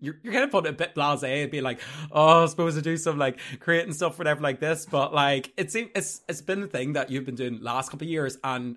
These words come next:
I suppose within the current climate, it's allowed itself to really, like, culminate and build up. And, like, I suppose it's, it,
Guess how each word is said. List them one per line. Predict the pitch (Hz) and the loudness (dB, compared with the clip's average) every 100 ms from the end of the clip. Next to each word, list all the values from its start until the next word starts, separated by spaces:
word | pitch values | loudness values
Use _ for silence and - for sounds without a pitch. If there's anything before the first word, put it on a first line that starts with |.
| - | -6
I | 143 | -6
suppose | 147 156 147 135 - - - _ | -4 -2 -2 -4 -10 -20 -20 _
within | 151 160 - _ 120 139 | 2 2 -2 _ -6 -4
the | 123 | -6
current | 113 117 117 | -6 -8 -8
climate, | 101 120 156 - - | -8 -4 -4 -6 -6
it's | 127 - - - _ _ _ 139 | -6 -6 -12 -16 _ _ _ -6
allowed | 123 113 127 | -4 -4 -6
itself | - 143 127 | -6 -6 -6
to | 127 | -6
really, | 120 120 | -6 -4
like, | 120 110 110 _ _ _ _ - | -4 -6 -10 _ _ _ _ -12
culminate | - 135 131 120 131 127 127 | -2 0 0 -2 -2 -4 -4
and | 120 | -4
build | 131 120 | -4 -2
up. | 123 131 | -2 -2
And, | 127 117 | -4 -6
like, | 113 117 | -6 -6
I | - | -8
suppose | - 151 131 131 - 127 | -4 -2 -2 -4 -12 -14
it's, | 117 - - _ _ | -14 -14 -16 _ _
it, | 123 | -18